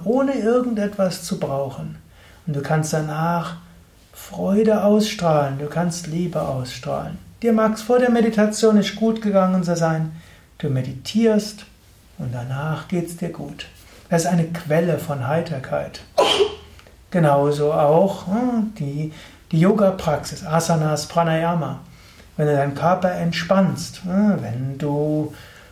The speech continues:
von weniger Schmerzen hast, wenn du ein gutes Körpergefühl hast, wenn du mehr Energie hast, dann kommst du aus der Yogastunde und willst die ganze Welt umarmen. Heiterkeit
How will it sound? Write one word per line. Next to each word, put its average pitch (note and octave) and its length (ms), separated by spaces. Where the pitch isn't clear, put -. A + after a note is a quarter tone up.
von E3 520
weniger E3 420
Schmerzen F#3+ 680
hast, - 520
wenn C#3+ 280
du D#3 300
ein D3+ 240
gutes D#3+ 320
Körpergefühl F3 920
hast, - 340
wenn C#3+ 340
du C3 180
mehr D#3 280
Energie F3+ 480
hast, C#3 320
dann F#3 120
kommst - 320
du A#3 40
aus G#3+ 160
der G#3+ 100
Yogastunde G#3+ 960
und F#3 100
willst F#3+ 240
die G3 80
ganze F#3 380
Welt D#3+ 360
umarmen. C3 600
Heiterkeit F3 760